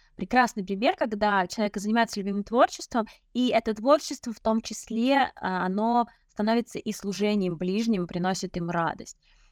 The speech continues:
Поэтому вот какие-то посмотреть творческие аспекты в служении, а,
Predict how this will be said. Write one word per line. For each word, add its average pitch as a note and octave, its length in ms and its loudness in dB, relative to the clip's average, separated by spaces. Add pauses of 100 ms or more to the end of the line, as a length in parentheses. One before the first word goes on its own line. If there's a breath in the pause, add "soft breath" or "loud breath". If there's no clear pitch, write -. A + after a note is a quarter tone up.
(120)
Поэтому G3+ 380 2
вот G#3 220 0 (200)
какие-то G3+ 560 0
посмотреть G#3+ 580 -2
творческие F#3 1080 -2
аспекты G3 760 0
в - 40 -18
служении, G#3+ 800 2
а, F3 420 -4